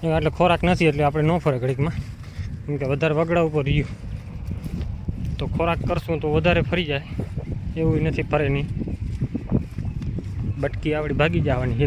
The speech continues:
ઘરે, લગભગ ભાગી ગયો હે. બટકી ને ભીખલી આપણે ભૂરી, જો કે એ દેખાતી નથી કે બની, બની તો છે આપણે, ચરે છે, ભૂરી ચરે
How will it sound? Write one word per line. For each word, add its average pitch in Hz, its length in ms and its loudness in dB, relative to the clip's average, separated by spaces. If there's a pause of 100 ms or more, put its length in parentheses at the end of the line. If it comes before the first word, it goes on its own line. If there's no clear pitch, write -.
ઘરે, 127 240 4
લગભગ 135 360 2
ભાગી 151 300 4
ગયો 131 260 4
હે. - 60 4 (2250)
બટકી 151 380 -4 (120)
ને 131 100 0
ભીખલી 151 380 0 (160)
આપણે 139 220 0 (1040)
ભૂરી, 190 280 6 (1400)
જો 147 140 -2
કે 143 60 6 (140)
એ - 20 8 (120)
દેખાતી 175 400 6
નથી 160 300 6
કે 170 60 2 (260)
બની, 165 260 8 (1200)
બની 165 260 6
તો 165 60 8 (100)
છે 196 60 8 (100)
આપણે, - 200 2 (920)
ચરે 165 180 6 (120)
છે, - 80 8 (800)
ભૂરી 160 300 6
ચરે 175 160 6